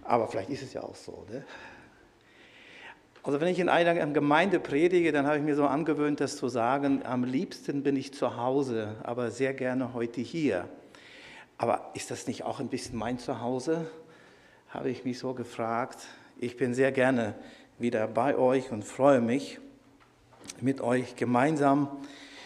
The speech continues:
über ein Thema zu sprechen, was das mich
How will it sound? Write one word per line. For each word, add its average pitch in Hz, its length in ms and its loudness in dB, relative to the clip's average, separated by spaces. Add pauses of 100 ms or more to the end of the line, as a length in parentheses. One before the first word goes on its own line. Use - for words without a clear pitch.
(120)
über 127 180 4
ein 123 200 0
Thema 131 540 0
zu 135 220 -4
sprechen, 123 540 -4
was - 400 -6 (640)
das - 260 0
mich 123 340 0